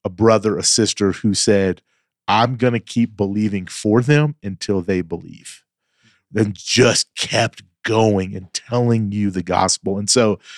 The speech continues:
for me, it's in till they take the last breath, I believe that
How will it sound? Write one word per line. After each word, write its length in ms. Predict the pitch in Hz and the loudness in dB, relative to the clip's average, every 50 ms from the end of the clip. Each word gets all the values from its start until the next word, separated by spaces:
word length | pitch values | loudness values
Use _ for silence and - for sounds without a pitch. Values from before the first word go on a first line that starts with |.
| - - _ | -20 -20 _
for 140 | - - 107 | -4 -2 -2
me, 340 | 104 113 123 147 170 156 123 | 2 4 4 4 6 6 4
it's 340 | 104 98 - - - - _ _ _ _ _ _ _ _ _ _ _ _ _ _ _ _ _ _ _ _ _ _ _ _ _ _ _ - | 2 0 -4 -8 -8 -8 _ _ _ _ _ _ _ _ _ _ _ _ _ _ _ _ _ _ _ _ _ _ _ _ _ _ _ -6
in 200 | 110 120 120 - _ _ - - - | -6 -6 -6 -6 _ _ -4 2 4
till 120 | 135 135 143 | 4 6 6
they 140 | 135 127 120 | 6 4 2
take 380 | 120 - - 156 156 151 113 | 2 0 0 0 0 0 0
the 140 | 104 120 113 | 0 0 2
last 480 | 110 110 113 120 123 117 - - 92 82 | 2 4 4 4 4 2 0 -6 -8 -2
breath, 560 | 101 104 107 98 85 85 - - - - - _ - - - - _ _ _ _ _ _ _ - - _ _ _ _ - - - _ _ _ _ _ _ _ - | 0 0 0 0 -2 -4 -8 -14 -18 -20 -20 _ -16 -16 -16 -18 _ _ _ _ _ _ _ -20 -20 _ _ _ _ -20 -20 -20 _ _ _ _ _ _ _ -2
I 220 | - 120 127 139 139 | 0 2 4 4 2
believe 460 | 127 127 123 113 120 120 117 110 98 | 2 0 -2 0 0 0 0 0 0
that 160 | 107 98 87 | -4 -6 -6